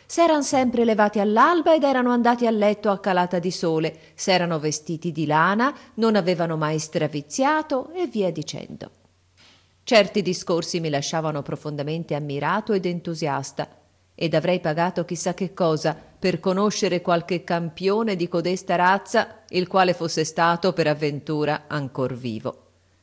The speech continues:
Ma invece mi toccava limitarmi ad ascoltare il racconto che delle geste di suo padre, nato niente meno nel millesettecentottantacinque,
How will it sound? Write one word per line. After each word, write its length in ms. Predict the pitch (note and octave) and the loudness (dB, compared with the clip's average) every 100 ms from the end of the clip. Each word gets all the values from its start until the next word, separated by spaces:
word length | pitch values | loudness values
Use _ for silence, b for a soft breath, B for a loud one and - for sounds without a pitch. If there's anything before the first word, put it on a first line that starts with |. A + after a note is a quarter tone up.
| _ _ _ _ - | _ _ _ _ -2
Ma 140 | B3+ | 2
invece 520 | D4 D#4 D4+ D4+ D4+ E4 | 2 4 4 4 2 0
mi 120 | C4 | 0
toccava 400 | G#3 G3 G#3+ G3 | 0 0 0 2
limitarmi 680 | F#3+ F#3 F3+ F3+ F3+ F3+ | 0 0 0 0 0 0
ad 80 | E3 | -2
ascoltare 840 | E3 D#3 - F3 E3 F#3 F3 F3+ | -2 -4 -4 -4 -2 2 2 2
il 160 | F3 D#3 | -2 -2
racconto 720 | D#3+ D#3+ - G#3 A3+ A3+ E3 | -2 -4 -4 -2 -2 -2 -2
che 200 | E3 D#3 | -2 -4
delle 260 | D#3+ D#3 D#3 | -2 0 0
geste 360 | E3+ G3 G#3 | 0 -2 -2
di 120 | G3+ | -2
suo 180 | G3 G3+ | -2 -2
padre, 560 | G3 G#3 F3+ D3+ C#3 - B B | 0 0 0 -2 -6 -8 B B
nato 440 | D#3 E3 E3+ D#3+ | 0 2 0 -2
niente 420 | D3+ D3+ D3 D3 C#3+ | -4 -4 -6 -6 -4
meno 320 | E3+ F3+ D#3+ | -2 -2 -2
nel 180 | D3+ D3+ | -4 -4
millesettecentottantacinque, 1900 | F#3 F3 D#3+ E3 D#3+ - G#3 G3+ F#3+ F3+ G3+ G3+ A3 A3 D#4+ F4+ D#4+ C#4 | -2 -2 -4 -6 -8 -6 -4 -4 -4 -4 -2 -2 -4 -4 -6 -6 -4 -6